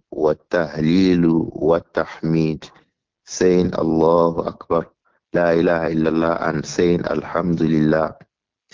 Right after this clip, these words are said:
The Prophet Muhammad sallallahu alayhi wa alihi wa sallam, he said, فَأَكْثِرُوا فِيهِنَّ مِنَ التَّحْمِيدِ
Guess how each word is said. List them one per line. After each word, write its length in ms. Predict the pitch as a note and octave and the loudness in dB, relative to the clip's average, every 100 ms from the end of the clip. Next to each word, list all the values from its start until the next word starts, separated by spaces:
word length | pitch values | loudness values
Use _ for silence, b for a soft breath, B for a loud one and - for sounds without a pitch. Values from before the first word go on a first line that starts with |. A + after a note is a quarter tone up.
| B _ _ | B _ _
The 100 | - | -8
Prophet 460 | - F2 E2+ D#2+ - | -6 -4 -4 -6 -6
Muhammad 480 | D#2 - F2+ E2 D#2 | -10 -6 -2 -2 -2
sallallahu 800 | - F2 F2 D#2+ E2 E2+ E2 D#2 | -4 0 2 2 2 2 2 0
alayhi 460 | D#2+ E2+ E2 E2 D2+ | 0 2 0 0 0
wa 120 | D2+ | 0
alihi 400 | E2 E2+ D#2+ E2 | -2 -2 -2 -2
wa 60 | E2 | -2
sallam, 420 | - F2+ E2+ D#2 - _ _ b b b | 0 0 0 -2 -8 _ _ b b b
he 80 | - | -10
said, 220 | - F2+ | -4 -6
فَأَكْثِرُوا 1700 | F2 - E2 - F#2+ - - E2+ E2+ D#2+ D#2+ F2+ F2+ F2+ F2+ F2+ - | -4 -4 -2 -2 -2 -6 -4 2 4 4 4 2 2 2 0 0 -4
فِيهِنَّ 1300 | - - F2+ F2+ F2 F2 F2+ D2 F#2 G2 F2+ E2+ D#2 - b b b _ D2+ | -10 -4 0 2 4 2 2 0 0 2 0 -2 -4 -10 b b b _ 0
مِنَ 320 | F2 F2+ E2+ | 2 2 2
التَّحْمِيدِ 1200 | E2 - - F2+ - - E2+ F2+ F2+ - E2 D#2 | 0 -4 -6 -6 -6 -2 0 2 2 0 0 -2